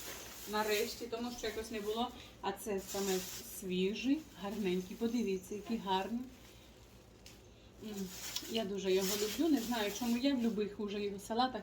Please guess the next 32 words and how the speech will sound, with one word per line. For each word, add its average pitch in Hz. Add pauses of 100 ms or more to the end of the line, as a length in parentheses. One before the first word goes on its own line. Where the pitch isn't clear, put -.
я 214
його 208
полюбила. 220
І 220
хлопці 226
мої 190
люблять, 247
їдять. 180 (440)
Саме 220 (120)
цезар 277 (180)
зроблю. 190
У 190
мене 262
вже 233
є 196
сухарики, 285
у 240
мене 240
вже 240
є 254
помідорки, 269
яєчка. 254 (720)
Соус 254
сама 277
щось 220
зроблю, 233
там 226
наколочу. 214 (420)
І 330
буде 185
добре. 180 (1900)
Потім 427